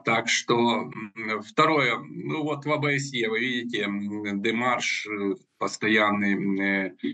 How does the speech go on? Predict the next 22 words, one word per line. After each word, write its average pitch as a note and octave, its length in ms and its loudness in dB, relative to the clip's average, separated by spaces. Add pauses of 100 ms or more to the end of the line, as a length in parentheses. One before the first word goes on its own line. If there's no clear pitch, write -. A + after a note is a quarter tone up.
(240)
происходит C#3 680 2
с C#3 60 -6
украинской B2 580 -2
стороны, A#2 380 0
со - 140 -10
стороны, G2 520 2
м, F#2+ 480 -8
э, G2 300 -2
стран G2+ 360 2
Балтии, C3+ 360 4
потому G2 340 -4
что - 160 -4
они F#2+ 160 -2
первые B2 580 2 (160)
под C3+ 160 0
ударом C3+ 540 2
российским B2 600 -2
возможным. A#2+ 800 2 (460)
Поэтому C#3 760 2
министр A#2+ 460 -2
иностранных A2+ 400 0
дел A#2 340 2